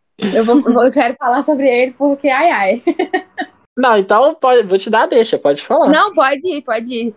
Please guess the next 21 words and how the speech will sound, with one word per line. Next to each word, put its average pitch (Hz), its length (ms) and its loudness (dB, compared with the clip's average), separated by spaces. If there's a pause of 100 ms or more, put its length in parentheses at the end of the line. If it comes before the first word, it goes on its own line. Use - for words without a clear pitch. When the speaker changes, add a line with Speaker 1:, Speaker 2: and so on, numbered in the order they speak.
Speaker 1:
É, 185 640 -2
porque - 180 -4
o 226 120 -4
meu 233 160 -2
nunca 320 200 -2
faz 349 140 -2
sentido, 294 300 -6
o 214 40 -4
meu 208 120 -2
comentário 226 400 -2
nunca 269 180 -2
faz 277 140 -2
sentido, 220 420 0
pode 202 240 -2
ir. 190 60 -16 (800)
Speaker 2:
<laughs> 277 540 -2 (1080)
Não, 294 120 2
então, 226 200 0
só 208 140 0
complementando, 233 720 0
que, 180 300 0